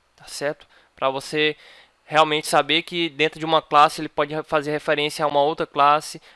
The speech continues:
a um outro objeto, um outro atributo. Tudo isso aí você faz utilizando um namespace. E a namespace padrão, principal do C Sharp, ela é chamada de system, tá certo? Assim como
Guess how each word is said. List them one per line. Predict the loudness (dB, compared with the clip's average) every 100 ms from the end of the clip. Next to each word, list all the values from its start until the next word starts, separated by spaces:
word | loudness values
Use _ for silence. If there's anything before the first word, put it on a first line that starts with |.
| -6
a | -4
um | -2
outro | -2 -4
objeto, | -6 -4 -4 -4 -6
um |
outro | -10 -10
atributo. | -8 -8 -6 -8 -8 -12
Tudo | -8 -8
isso | -2 0
aí | 0 -2 -8 -20 _
você | -8 -6 -2
faz | 2 2 0
utilizando | -4 -4 -4 -2 -4 -4 -10 -12
um | -10 -6
namespace. | -6 -8 -8 -8 -8 -10 -16 -20 _ _ -20 -20 -20 _ _
E | -4 -4 -4 -8 -4
a | -2
namespace | 0 -4 -4 -4 -4
padrão, | 2 4 6 4 0 0 -4 -4
principal | -4 -4 -4 2 4
do | 2
C | -2 -4
Sharp, | -2 0 0 -2 -10 _ _
ela | -8 -6
é |
chamada | -4 0 0 0
de | -4
system, | -8 -6 -6 -10 -20 _ _ _
tá | -16
certo? | -6 -6 -6
Assim | -12 -12 -8
como | -4 -2 -2